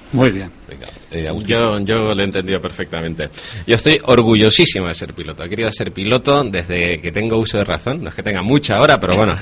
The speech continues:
Speaker 3: <laughs> con la que tengo, quiero seguir siendo. Es una, eh, es una profesión altamente, eh,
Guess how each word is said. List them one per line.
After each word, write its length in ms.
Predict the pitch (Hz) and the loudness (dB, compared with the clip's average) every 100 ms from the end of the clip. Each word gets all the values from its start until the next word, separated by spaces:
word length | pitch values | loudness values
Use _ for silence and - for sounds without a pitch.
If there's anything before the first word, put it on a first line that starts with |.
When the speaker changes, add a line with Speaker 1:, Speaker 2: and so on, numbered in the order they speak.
| - - | -8 -16
Speaker 3:
<laughs> 300 | - 113 - | -14 -14 -12
con 240 | - 123 117 | 4 6 8
la 160 | 113 | 8
que 100 | 107 | 6
tengo, 380 | 113 131 143 110 98 90 - | 4 4 2 0 -2 -16 -8
quiero 280 | - 143 127 | 0 2 2
seguir 200 | 117 107 | 0 -2
siendo. 260 | - 127 | -2 0
Es 160 | 123 113 | 0 0
una, 320 | 156 156 147 | 2 2 2
eh, 320 | 120 120 - - | 0 -4 -4 -4
es 160 | 127 | -2
una 140 | 160 160 | 0 2
profesión 360 | 151 127 156 147 | 0 0 0 -2
altamente, 1200 | - 143 147 143 139 139 147 147 143 135 117 107 98 87 78 - - - - - _ _ - | 2 2 2 0 0 2 2 4 2 2 2 2 0 -2 -8 -12 -20 -20 -20 -20 _ _ -6
eh, 280 | 92 85 | -4 -4